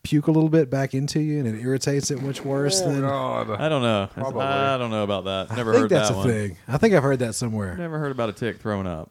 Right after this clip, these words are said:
Speaker 3: but whatever.
Speaker 1: They just, I guess, empty out whatever's in their mouth right then, so it,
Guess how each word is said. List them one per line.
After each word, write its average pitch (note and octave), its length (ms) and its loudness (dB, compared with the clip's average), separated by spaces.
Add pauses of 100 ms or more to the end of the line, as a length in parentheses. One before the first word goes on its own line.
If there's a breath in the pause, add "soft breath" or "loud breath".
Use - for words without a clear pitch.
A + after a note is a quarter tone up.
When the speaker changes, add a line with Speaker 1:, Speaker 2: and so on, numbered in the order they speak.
(120)
Speaker 3:
but F#2+ 220 -6 (280)
whatever. G2 380 -10 (760)
Speaker 1:
They D3+ 100 2
just, D3+ 320 2
I C3+ 60 -8
guess, C3+ 200 0
empty C#3+ 320 4
out C3+ 140 6
whatever's B2+ 380 6
in B2 60 2
their A#2 120 2
mouth A#2 380 -2
right C3+ 200 -2
then, C#3+ 320 -2
so A#2+ 200 -6
it, G#2+ 100 -10